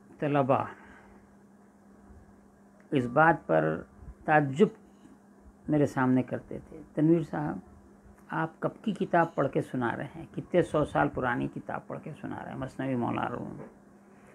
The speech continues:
ये कशफुल महजूब?" आप मौजूदा दौर से उसका रेलेवेंस पैदा करते हैं,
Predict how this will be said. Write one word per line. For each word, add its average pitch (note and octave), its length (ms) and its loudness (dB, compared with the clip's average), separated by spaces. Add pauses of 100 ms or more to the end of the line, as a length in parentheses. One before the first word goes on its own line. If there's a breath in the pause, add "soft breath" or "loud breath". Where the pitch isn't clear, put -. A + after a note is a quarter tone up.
ये D3 60 2
कशफुल C#3 380 -2
महजूब?" A#2+ 420 0 (1400)
आप G#3 460 8 (680)
मौजूदा G#3 520 8
दौर G3 280 10
से A#3 160 2
उसका G#3 300 0
रेलेवेंस F3+ 480 6
पैदा C3 340 2
करते A2 320 -12
हैं, - 160 -20